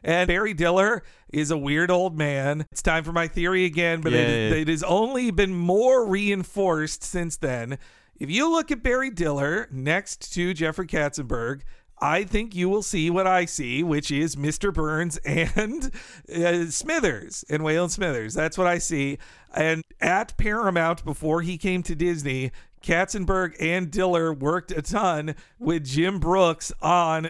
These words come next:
Speaker 1: Terms of Endearment, and they know them well.
Speaker 2: I definitely, I feel like there is some credulity to that.
Speaker 1: Well, and also, like, it kind of is a,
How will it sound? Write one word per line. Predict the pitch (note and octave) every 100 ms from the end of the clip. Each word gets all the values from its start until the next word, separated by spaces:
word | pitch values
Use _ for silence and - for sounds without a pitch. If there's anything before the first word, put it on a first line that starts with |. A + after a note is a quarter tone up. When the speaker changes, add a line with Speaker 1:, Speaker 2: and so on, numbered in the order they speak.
| -
Speaker 1:
Terms | D#3+ E3 D#3+
of | D#3+
Endearment, | D#3 D3 F3 E3 C3+ C3
and | D#3+ D3
they | D3+ D3+
know | D3 D3 E3+ D#3+ D#3+
them | D3 D3 D3
well. | C#3 D3 C#3 D#3 - - A3+
Speaker 2:
I | B2
definitely, | C3+ A#2+ B2 A2+
I | G#2
feel | G2 B2 G#2
like | G2
there | - G#2 G2
is | -
some | - G2 F#2
credulity | A#2 G#2 G2 F#2 F2+
to | F2+
that. | F2 E2+ - -
Speaker 1:
Well, | D#3 F#3+
and | F#3+
also, | F#3+ F3+ F#3 F3
like, | D#3+ D#3+ D3+ -
it | C#3 C3+ - _ -
kind | C#3+ C#3+ C#3
of | C3+
is | C#3 C#3
a, | C#3